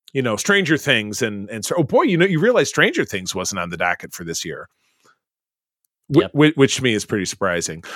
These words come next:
Speaker 1: Um, so I think, I think T V will still continue to kind of be a mystery, uh, as far as, you know, if everything becomes one and done. Hey, we made one season of that. We don't think, we canceled it before two episodes aired. Uh,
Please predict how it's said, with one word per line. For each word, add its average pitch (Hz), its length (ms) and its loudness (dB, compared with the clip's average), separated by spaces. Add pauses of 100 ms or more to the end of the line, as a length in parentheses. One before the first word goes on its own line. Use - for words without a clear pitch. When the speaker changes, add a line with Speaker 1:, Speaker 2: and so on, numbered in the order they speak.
(280)
Speaker 1:
Um, 160 400 2
so 190 180 2
I 175 120 2
think, 214 240 0
I 165 100 4
think 196 180 0
T 175 160 0
V 170 200 0
will 131 140 2
still 160 220 -2
continue 139 420 -6
to 104 80 -4
kind 135 240 -4
of 95 140 -2
be 120 180 4
a 98 60 2
mystery, 160 760 0 (460)
uh, 120 220 4
as 123 220 2
far 127 260 4
as, 107 320 0 (200)
you 131 100 -2
know, 113 200 -2
if 123 180 0 (100)
everything 156 460 2
becomes 113 380 -4
one 110 140 -2
and 101 100 -8
done. 104 120 0
Hey, 190 160 4
we 185 120 2
made 160 200 4
one 156 200 2
season 170 280 0
of 151 60 -2
that. 175 220 4
We 139 100 4
don't 139 160 2
think, 147 200 0 (160)
we 190 80 4
canceled 202 380 4
it 156 60 0
before 156 220 0
two 160 140 2
episodes 107 360 -2
aired. 82 220 -6 (540)
Uh, 104 280 -2